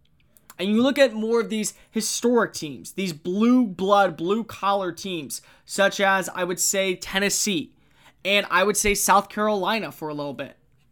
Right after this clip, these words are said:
They've diminished off, and A and M coming from a brand new conference has been good. The only knock that I think people have on A and M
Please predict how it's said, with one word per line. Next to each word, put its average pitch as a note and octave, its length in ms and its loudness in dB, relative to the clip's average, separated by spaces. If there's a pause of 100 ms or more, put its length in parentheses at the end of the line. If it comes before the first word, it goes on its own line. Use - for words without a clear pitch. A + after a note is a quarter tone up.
(680)
They've C4 340 4
diminished A#3+ 520 0
off, F3+ 460 -2 (500)
and G3 100 -4
A B3 240 -4
and B3+ 100 2
M F#3 320 -2
coming G3+ 300 -2
from F#3+ 140 -2
a E3 60 -2
brand G3 340 -4
new A#3 100 -6
conference G3 800 -8 (360)
has G#3 200 8
been F3+ 220 -2
good. E3 300 -4 (480)
The A3 180 6
only F4+ 260 2
knock C#4+ 260 4
that G#3+ 60 -4
I G3+ 40 -4
think G#3 180 -6
people G3+ 220 -6
have G3 260 0
on F#3 80 -2
A E3+ 220 -6
and D#3+ 80 -6
M C#3 320 -12